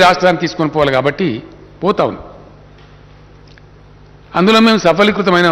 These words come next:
అధ్యక్ష. ఉద్యమం జరిగిన సందర్భంలో ప్రధానమైనటువంటిది ఏంటంటే నీళ్లు, నిధులు, నియామకాలు. ఆ రోజు ఇంకా చాలా ఉన్నాయి, కానీ అస్తిత్వం ఉంది, సంస్కృతి ఉంది, భాష పరిరక్షణ ఉంది,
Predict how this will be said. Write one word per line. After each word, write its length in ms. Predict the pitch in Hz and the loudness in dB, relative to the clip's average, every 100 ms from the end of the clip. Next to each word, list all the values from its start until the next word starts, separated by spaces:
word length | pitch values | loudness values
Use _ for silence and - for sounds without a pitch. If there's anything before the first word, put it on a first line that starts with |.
| 135 | 0
అధ్యక్ష. 240 | 135 - - - - - - - - - - - - - - 131 | -2 -6 -14 -20 -20 -20 -20 -20 -20 -20 -20 -20 -20 -20 -8 -4
ఉద్యమం 340 | 147 226 226 208 | 2 4 4 4
జరిగిన 220 | 208 208 202 | 4 4 2
సందర్భంలో 480 | 175 190 190 185 185 196 | 2 2 2 2 0 0
ప్రధానమైనటువంటిది 800 | 151 151 170 202 202 196 190 175 165 | 0 4 4 4 2 2 -2 -2 -2
ఏంటంటే 340 | 160 139 160 262 - - - - - - - - - - - - - - - - - - - - - - - 131 | -2 -4 -4 -6 -10 -20 -20 -20 -20 -20 -20 -20 -20 -20 -20 -20 -20 -20 -20 -20 -20 -20 -20 -20 -20 -20 -6 0
నీళ్లు, 380 | 151 196 208 226 220 | 2 4 2 2 2
నిధులు, 300 | 180 175 196 226 185 | 2 2 2 2 2
నియామకాలు. 520 | 170 170 143 107 - - - - - - - - - - - | 2 0 -2 -6 -12 -20 -20 -20 -20 -20 -20 -20 -20 -14 -2
ఆ 20 | 139 | 0
రోజు 160 | 160 151 - - - - - | 0 -2 -14 -20 -20 -20 -10
ఇంకా 120 | 127 - | -6 -2
చాలా 180 | 120 170 | 0 2
ఉన్నాయి, 220 | 151 160 254 311 | 2 0 -2 -4
కానీ 200 | 165 196 359 - - - - - - - 127 | -2 -2 -4 -8 -20 -20 -20 -20 -20 -8 -4
అస్తిత్వం 380 | 135 180 180 170 | -2 0 2 2
ఉంది, 160 | 160 156 165 | 0 -2 -2
సంస్కృతి 380 | 160 160 180 160 160 | -2 -2 -2 -2 0
ఉంది, 140 | 156 156 120 | 0 0 0
భాష 180 | 143 165 | 0 0
పరిరక్షణ 360 | 165 156 151 160 151 | 0 0 -2 -2 -2
ఉంది, 160 | 143 | -4